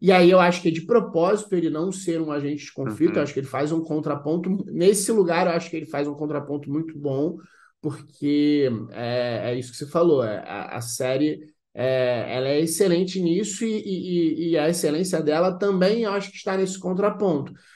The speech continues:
Speaker 1: Mas aí quando a gente vai pros outros aspectos dele e dessa, é, suposta paz dele, talvez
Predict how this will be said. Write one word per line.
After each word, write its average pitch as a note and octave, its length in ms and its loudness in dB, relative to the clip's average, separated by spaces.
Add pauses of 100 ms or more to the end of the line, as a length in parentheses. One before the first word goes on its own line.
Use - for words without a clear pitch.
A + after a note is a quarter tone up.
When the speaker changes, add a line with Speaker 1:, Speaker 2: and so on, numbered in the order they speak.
(120)
Speaker 1:
Mas G#3 360 4
aí G#3 200 4
quando A3 220 0
a A#3+ 40 4
gente A#3 180 -2
vai G3+ 180 -2
pros E3+ 240 -2
outros G3 300 2
aspectos D#3+ 720 -6
dele D3 540 -4 (320)
e D3 160 0
dessa, C#3 580 -4 (200)
é, A2+ 480 -6
suposta E3+ 720 -2
paz D3 500 -2
dele, D#3+ 640 6 (220)
talvez D#3 460 0